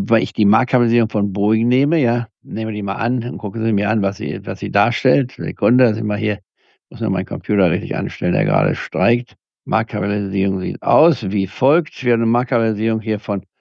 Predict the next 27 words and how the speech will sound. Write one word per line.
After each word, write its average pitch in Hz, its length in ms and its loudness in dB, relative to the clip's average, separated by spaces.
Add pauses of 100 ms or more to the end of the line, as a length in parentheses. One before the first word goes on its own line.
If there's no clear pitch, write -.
(260)
hundert 117 480 4
Milliarden, 104 480 2
hundertachtzehn 110 540 0
Milliarden. 92 600 -2 (540)
Wenn 107 160 -4
Boeing 143 220 4
jetzt 139 160 -2
eine 131 80 0
Klage 120 420 2
kriegt 160 260 -2
und 151 140 0
das 127 160 0
Schöffengericht 127 560 -2
sagt, 120 220 0
das 113 340 -4
ist 101 140 -8
schuldig, 143 480 4
dann 123 180 2
wären 131 160 4
das 135 160 -2
ja 117 160 -2
achthundert 135 500 -2
Milliarden. 139 440 2
Das 95 160 -4
wäre 107 140 -2
also 113 160 -4
das 113 200 -2